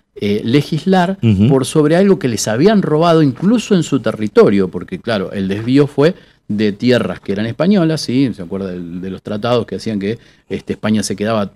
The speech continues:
Speaker 1: digamos, toda la parte, este, desde de donde termina el Brasil, justamente hacia el norte.
Speaker 2: Sí.
Speaker 1: Eh, entonces, eh, estaban reclamando por eso.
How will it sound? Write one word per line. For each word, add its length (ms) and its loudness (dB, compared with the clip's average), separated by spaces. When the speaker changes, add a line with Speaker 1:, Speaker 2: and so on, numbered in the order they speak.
Speaker 1:
digamos, 460 -6
toda 160 0
la 120 -4
parte, 440 -6
este, 640 -6
desde 400 -4
de 140 -10
donde 240 -2
termina 300 0
el 80 2
Brasil, 300 -2
justamente 420 -4
hacia 120 -4
el 60 2
norte. 260 0
Speaker 2:
Sí. 180 -2
Speaker 1:
Eh, 800 2
entonces, 640 2
eh, 720 2
estaban 300 2
reclamando 500 2
por 120 -2
eso. 240 -8